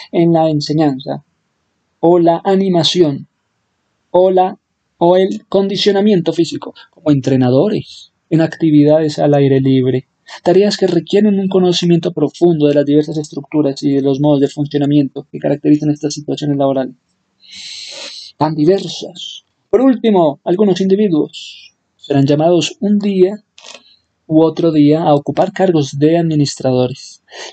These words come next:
Las bases teóricas que habrán adquirido, en especial por lo que respecta al conocimiento y la habilidad para la gestión, les puede ser en un momento dado de gran utilidad.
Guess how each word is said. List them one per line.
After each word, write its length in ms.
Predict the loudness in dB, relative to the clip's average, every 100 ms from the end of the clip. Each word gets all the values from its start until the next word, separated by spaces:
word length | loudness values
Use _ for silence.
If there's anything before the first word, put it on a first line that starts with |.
| -4
Las 180 | -4 0
bases 400 | -2 -2 -6 -2
teóricas 460 | 0 0 -2 -2
que 80 | 0
habrán 220 | 0 2
adquirido, 560 | 0 -2 -4 -2 0 0
en 80 | -2
especial 500 | 0 -2 0 -4 -2
por 180 | -2
lo 280 | 0 0 -2 _
que 200 | 0 2
respecta 480 | 2 -2 -4 -8 -6
al 80 | -4
conocimiento 500 | -2 -2 -2 -2 0
y 40 |
la 80 | 0
habilidad 440 | 0 2 2 2 2
para 180 | 0
la 120 | 0 -2
gestión, 520 | -8 -6 -2 -2 -2 -16 -18 -12
les 200 | -10 -2
puede 280 | 0 2
ser 160 | 0 -2
en 100 | 0
un 80 | 0
momento 340 | 0 -2 -2
dado 280 | 0 0 -4 _ -6
de 80 |
gran 260 | -2 0 0
utilidad. 500 | -2 -2 -2 -2 -4